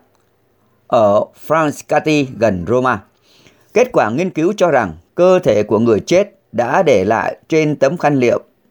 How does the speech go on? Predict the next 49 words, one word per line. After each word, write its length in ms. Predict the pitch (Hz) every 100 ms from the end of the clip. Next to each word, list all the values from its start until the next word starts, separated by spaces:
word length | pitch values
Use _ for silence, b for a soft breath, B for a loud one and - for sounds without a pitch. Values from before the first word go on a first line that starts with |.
| _
một 220 | 104 101 -
dấu 180 | 104 156
vết 300 | 160 208 196
bí 180 | 151
ẩn 160 | 170 98 73 _ _ _ -
cho 360 | 120 131 160
có 280 | - 156 220
thể 220 | 139 90
giải 180 | 82 85
thích. 240 | 151 170 _ _ _ _ b b
Trong 200 | 185 180
các 180 | 160 -
thời 220 | 127 117
gian 240 | 107 170
qua, 280 | 165 175 165 143 151
tấm 200 | - 175
khăn 160 | 202 165
liệm 240 | 139 107
thánh 320 | 90 107 143 202
thành 320 | 120 117 95 95 - _ _ _ -
Turin 400 | 170 196 185 170 b b b
đã 180 | - 160
được 240 | 156 107 -
trưng 260 | 185 175
bày 300 | 123 104 98 -
cho 140 | 139
tín 200 | 160 170
hữu 200 | 143 170
kính 240 | 170 156
viếng 380 | 147 131 147 180
vào 240 | - 101 92
các 140 | 143
năm 280 | 151 147 135
một 80 | 117
nghìn 160 | 85
chín 180 | - 156
trăm 300 | 151 131 120 -
bảy 140 | 95
mươi 160 | 113 120
tám, 280 | 113 123 - b b b b -
một 80 | 117
nghìn 120 | 104
chín 160 | 160 165
trăm 220 | 165 147
chín 240 | - 165
mươi 80 | 175
tám, 340 | 127 117 165 196 _
hai 280 | 127 147
nghìn, 320 | 147 135 107